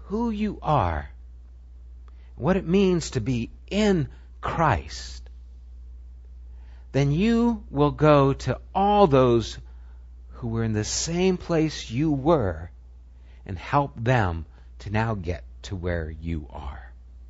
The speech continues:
You will take the gold that's been given to you and you'll put it to use. And through it,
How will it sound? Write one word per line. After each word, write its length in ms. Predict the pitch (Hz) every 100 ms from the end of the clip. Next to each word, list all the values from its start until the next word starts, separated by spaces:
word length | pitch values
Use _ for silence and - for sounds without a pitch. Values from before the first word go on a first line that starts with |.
| - - - - - - - - - - - -
You 140 | 123
will 140 | 135
take 420 | 135 - 165 160 - - - - -
the 100 | 117
gold 560 | 107 131 117 90 85 80
that's 180 | 98
been 460 | - 120 113 107 104 - -
given 360 | 147 165 143 113
to 140 | - 98
you 320 | 82 76 78 - - - - - - -
and 120 | 98
you'll 140 | 92
put 300 | 90 - 120
it 80 | 117 - -
to 120 | 98
use. 680 | 80 82 - - - - - - - - - - - - - - - - - - - - - - - - - - - - - - - - - - - - - - - - - -
And 200 | 113 104 -
through 300 | 127 127 139
it, 340 | 123 92 -